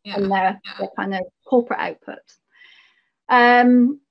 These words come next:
Speaker 2: so yeah, I kind of, I, I did a big research project then in terms of looking into personal energy management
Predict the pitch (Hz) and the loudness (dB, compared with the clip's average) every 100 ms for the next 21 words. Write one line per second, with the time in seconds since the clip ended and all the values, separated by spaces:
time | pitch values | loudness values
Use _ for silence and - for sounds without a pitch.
0 | _ _ _ _ _ - - - 320 311 | _ _ _ _ _ -20 -10 -2 0 0
1 | 311 294 349 254 - 262 294 - 320 302 | 0 0 2 2 2 0 0 -4 0 2
2 | 285 277 262 254 247 254 247 240 247 277 | 2 0 -4 -4 -6 -4 -6 -6 -8 -6
3 | 269 262 240 - - - 247 226 226 214 | -6 -6 -8 -8 -12 -10 -8 -6 -8 -12
4 | - 220 214 214 - 214 202 233 220 214 | -4 0 0 -2 -8 -12 -10 -8 -6 -6
5 | 214 - 208 202 202 226 233 214 208 208 | -8 -6 -2 -2 -2 -8 -8 -8 -8 -10
6 | 214 240 233 - 208 208 208 202 214 220 | -10 -8 -8 -8 -8 -6 -6 -8 -8 -2
7 | 240 240 233 - 196 190 196 | 0 2 0 -4 -8 -6 -10